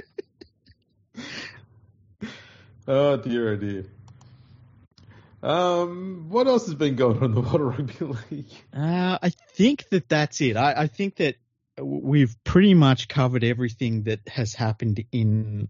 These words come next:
Speaker 2: on the Rugby League playing planet.
Speaker 1: Um,
Speaker 2: Oh, I know that there's a meeting coming up with the, uh, all of the posers at the International Rugby League, and they're gonna pretend that they have a plan for the World Cup that was cancelled.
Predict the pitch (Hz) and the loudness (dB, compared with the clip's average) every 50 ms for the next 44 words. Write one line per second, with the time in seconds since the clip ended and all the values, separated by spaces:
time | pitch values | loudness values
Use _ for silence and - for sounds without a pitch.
0 | _ - 127 117 110 101 101 107 107 107 - 110 101 98 98 104 107 101 - - | _ -4 0 0 2 2 2 2 2 2 2 0 0 0 2 2 2 2 0 0
1 | - - 101 98 95 98 101 - - - - - 95 95 92 92 - - - - | 0 2 4 4 4 4 2 0 0 0 2 2 4 2 2 0 -2 -4 -8 -16
2 | _ _ _ _ _ _ _ _ _ _ - - - _ _ _ - - - - | _ _ _ _ _ _ _ _ _ _ -20 -20 -20 _ _ _ -20 -20 -20 -20
3 | _ _ _ _ _ _ _ _ _ _ - 113 113 113 113 117 117 117 120 120 | _ _ _ _ _ _ _ _ _ _ -8 -6 -4 -2 -2 -2 -2 -2 -4 -4
4 | 117 113 113 113 113 113 113 113 110 151 175 180 175 165 175 190 190 196 185 - | -6 -8 -8 -10 -10 -10 -10 -2 2 4 6 6 8 8 6 6 4 2 2 0
5 | - 160 156 131 131 127 120 120 120 139 151 151 160 151 - - 143 139 147 147 | 2 0 0 2 2 0 0 2 2 2 2 2 0 -2 -2 -2 0 0 2 2
6 | 151 170 208 - - 139 135 117 - - - 123 120 120 117 113 110 113 110 110 | 2 0 0 -2 -2 -2 -2 -2 -2 -2 -2 0 2 2 2 2 2 2 0 -2
7 | 107 107 - _ _ _ _ _ _ _ _ _ _ _ _ - 131 131 139 135 | -4 -6 -10 _ _ _ _ _ _ _ _ _ _ _ _ -4 -2 0 0 0
8 | 113 110 107 - - 117 113 117 123 123 127 139 - - 120 113 120 110 110 110 | -2 -4 -6 -6 -4 -2 0 0 0 0 -2 -4 -4 -4 -4 -2 -2 -2 -2 -2
9 | 107 - 120 107 104 107 107 - - 113 107 104 104 104 - - 104 98 104 101 | -2 0 0 2 2 2 0 0 0 0 2 2 2 0 0 0 0 0 2 2
10 | 104 101 98 107 107 110 107 107 110 107 120 120 110 110 107 - 117 110 - - | 2 2 2 2 2 4 4 4 4 4 4 4 4 4 2 0 -2 -4 -2 0
11 | - 107 107 107 104 104 107 101 104 - 101 104 101 104 104 104 - - - 95 | 2 2 4 4 2 2 0 -2 0 0 2 2 2 2 2 0 0 0 -2 0
12 | 101 98 98 - - 113 107 104 101 101 95 92 98 101 - _ _ _ - - | -2 -2 -4 0 2 4 4 6 6 4 4 2 0 0 -4 _ _ _ -20 -20
13 | - _ _ _ - 127 107 107 101 110 110 101 98 - - 113 104 107 - - | -20 _ _ _ 2 4 4 4 4 4 4 4 2 0 -2 0 0 0 -2 -2
14 | 127 - - 104 - - - 110 98 98 95 95 - 101 98 95 - | -4 -4 -4 -8 -8 -4 -2 0 0 0 -2 -2 -4 -4 -4 -4 -6